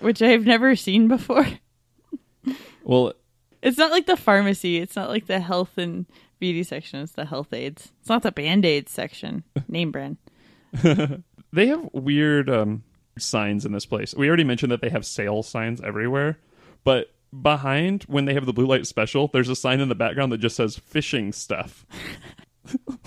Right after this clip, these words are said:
Speaker 2: Like, that's the whole department section is called fishing stuff.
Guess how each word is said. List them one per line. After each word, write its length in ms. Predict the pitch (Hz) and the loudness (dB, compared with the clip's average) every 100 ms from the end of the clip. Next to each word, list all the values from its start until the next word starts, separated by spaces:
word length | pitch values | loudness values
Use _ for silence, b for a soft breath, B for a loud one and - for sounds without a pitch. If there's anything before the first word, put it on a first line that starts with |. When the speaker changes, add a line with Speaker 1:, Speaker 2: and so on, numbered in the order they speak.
| - - | -10 -4
Speaker 2:
Like, 180 | - 208 | -4 -2
that's 180 | 139 - | -4 0
the 140 | 139 | 4
whole 200 | 135 127 | 6 4
department 600 | 117 - 120 - 107 - | 2 2 2 2 -2 -6
section 380 | - 117 - 110 | -6 -6 -4 -2
is 140 | 117 | -2
called 400 | - 147 123 113 | 0 4 6 6
fishing 440 | - 123 - 107 101 | 2 -4 -2 -8 -8
stuff. 460 | - - 104 147 | -8 -4 -4 -6